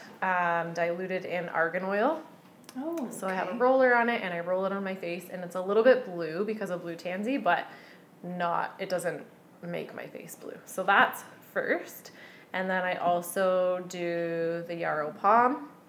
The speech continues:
Speaker 1: a drop or two of that. And then I use,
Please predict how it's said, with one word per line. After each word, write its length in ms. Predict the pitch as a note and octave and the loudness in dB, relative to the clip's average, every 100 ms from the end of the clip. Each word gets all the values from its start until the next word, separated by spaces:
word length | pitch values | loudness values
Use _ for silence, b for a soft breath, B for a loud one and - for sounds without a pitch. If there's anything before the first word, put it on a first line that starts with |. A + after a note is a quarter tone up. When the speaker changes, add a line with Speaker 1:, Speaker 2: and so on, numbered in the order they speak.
| - - - - - | -20 -20 -20 -20 -10
Speaker 1:
a 80 | F3 | -8
drop 260 | E3+ - | -6 -6
or 60 | E3+ | -8
two 220 | E3 F3+ | -8 -8
of 100 | E3+ | -4
that. 460 | F#3+ A#3+ C#4 - - B B B B B B | 2 4 4 2 -6 B B B B B B
And 280 | - G3+ G3 | 0 2 2
then 520 | G3 G3 G3 G3 F#3+ | 4 4 4 2 0
I 220 | - F#3 | 0 2
use, 840 | F#3+ F#3+ F#3 F#3 F#3 F3+ F3+ F#3 | 2 2 -2 -2 -2 -2 -4 -6